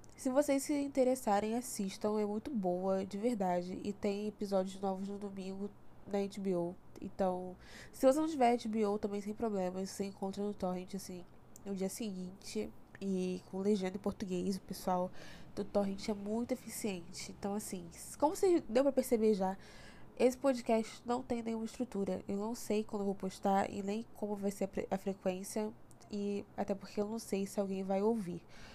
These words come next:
Mas aqui estamos, né? E aproveitar aqui agora, me sigam no meu Instagram, é Milena Reis C,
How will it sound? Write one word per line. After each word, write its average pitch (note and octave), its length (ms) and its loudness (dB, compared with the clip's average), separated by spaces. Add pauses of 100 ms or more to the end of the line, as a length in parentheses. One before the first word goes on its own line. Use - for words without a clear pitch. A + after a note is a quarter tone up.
(260)
Mas G3+ 280 4
aqui G#3 240 0
estamos, F#3 640 -2
né? A3 180 0 (680)
E A3+ 840 4 (520)
aproveitar C4 500 8
aqui A#3+ 200 2
agora, G#3+ 560 6 (200)
me B3 160 0
sigam C4 300 0
no D4+ 80 0
meu C#4 100 0
Instagram, A3+ 500 0 (260)
é G3+ 100 2
Milena G#3 400 0
Reis G#3 340 2
C, F#3+ 420 -2